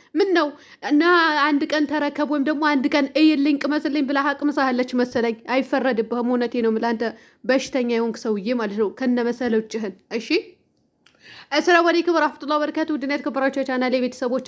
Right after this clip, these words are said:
እንዴት ናችሁ? ልኝ ደህና ናችሁ? ላይክ፣ ሸር፣ ሰብስክራይብ እያደረጋችሁ እስከ መጨረሻ ተከታተሉኝ። ትናንትና እንግዲህ አሁንም እዛው ናችሁ ያልተማራችሁ እ?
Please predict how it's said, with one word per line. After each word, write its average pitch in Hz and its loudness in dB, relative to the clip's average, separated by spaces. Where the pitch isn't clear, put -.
እንዴት 240 -4
ናችሁ? 247 -4
ልኝ 220 -2
ደህና 226 0
ናችሁ? 214 -2
ላይክ፣ 254 -4
ሸር፣ 247 -4
ሰብስክራይብ 226 -6
እያደረጋችሁ 208 -2
እስከ - -12
መጨረሻ 202 -6
ተከታተሉኝ። 220 -6
ትናንትና 330 4
እንግዲህ 294 2
አሁንም 302 0
እዛው 320 4
ናችሁ 403 0
ያልተማራችሁ 302 0
እ? 349 2